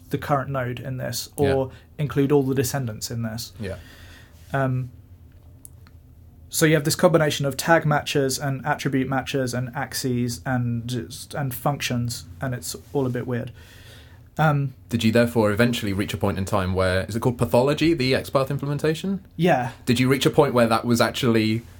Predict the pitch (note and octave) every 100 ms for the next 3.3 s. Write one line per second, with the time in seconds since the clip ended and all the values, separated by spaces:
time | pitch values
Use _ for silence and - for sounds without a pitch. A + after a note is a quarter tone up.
0 | - - - A2 G#2 G#2+ - - A#2+ -
1 | B2 G#2 G#2+ A2 G#2+ A#2 A2+ A2 G2+ A#2
2 | - A2+ G#2 F#2 A2+ G#2 G2+ G#2+ - A#2+
3 | G#2 G#2+ -